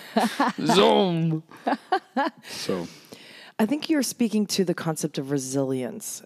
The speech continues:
Speaker 1: and, uh, human nature is, um, that we are stronger when we somehow get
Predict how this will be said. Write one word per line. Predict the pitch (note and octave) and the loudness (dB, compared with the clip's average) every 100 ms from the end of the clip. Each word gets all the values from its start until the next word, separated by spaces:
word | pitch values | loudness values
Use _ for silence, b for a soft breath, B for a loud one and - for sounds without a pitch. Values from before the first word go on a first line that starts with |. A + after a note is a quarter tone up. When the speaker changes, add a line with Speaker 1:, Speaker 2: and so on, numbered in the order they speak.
| - | -6
Speaker 1:
and, | C#3+ C3+ C3 C3 B2 - _ _ _ | -4 -4 -4 -8 -8 -12 _ _ _
uh, | D4+ C4+ G#3+ | -16 -16 -12
human | - - F#3 E3+ D3+ | -8 -2 0 0 0
nature | D3 - C#3+ C3 - | -2 0 -2 -2 0
is, | C3 B2+ B2 - B2+ | -2 -2 -6 -8 -6
um, | B2 A#2+ A#2+ - G2+ - _ _ _ _ - | -6 -6 -10 -14 -16 -16 _ _ _ _ -6
that | C#3 C3 - - | -4 -4 -6 -12
we | - C#3+ D3 D3 | -12 -4 -2 0
are | C3 | 0
stronger | - - - C#3 C#3+ C#3+ C3+ | -4 -6 -2 -2 0 -2 -2
when | B2+ B2+ | -2 -4
we | B2+ | -4
somehow | B2 - C#3 C3 C3+ B2 A#2 A2+ A2 _ C3+ | -4 -4 -4 -4 -6 -4 -2 -4 -6 _ -6
get | C3+ B2 - | -4 -4 -6